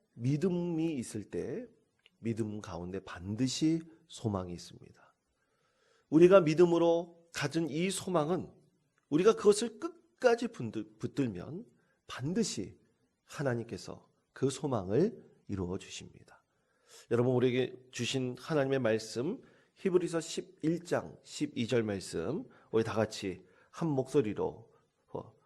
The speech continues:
히브리서 십일 장 십삼 절의 말씀입니다. 십삼 절의 말씀을 우리 다 같이 한 목소리로 봉독하겠습니다. "이 사람들은 다 믿음을 따라 죽었으며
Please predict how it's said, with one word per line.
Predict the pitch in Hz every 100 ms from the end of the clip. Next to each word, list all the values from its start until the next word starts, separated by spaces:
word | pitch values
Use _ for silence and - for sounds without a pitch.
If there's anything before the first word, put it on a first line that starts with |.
| _ _
히브리서 | 120 139 135 123 117 135
십일 | - 196 - 147
장 | 151 143
십삼 | - 175 - 226
절의 | 214 185
말씀입니다. | 143 107 - 101 90 87 139 226 - - -
십삼 | - - - 170
절의 | 151 147
말씀을 | 131 107 - 110 123
우리 |
다 | 113
같이 | 104 104 - 190 185 - -
한 | -
목소리로 | 147 127 - 113 104 101
봉독하겠습니다. | - 101 101 - 92 92 - 87 87 147 190 - - - - -
"이 | 135 156 165
사람들은 | 160 165 147 147 147 151 151
다 | 147 - - - - -
믿음을 | 135 156 156 160
따라 | 156 139 135 135 135
죽었으며 | 117 120 120 120 110 120 196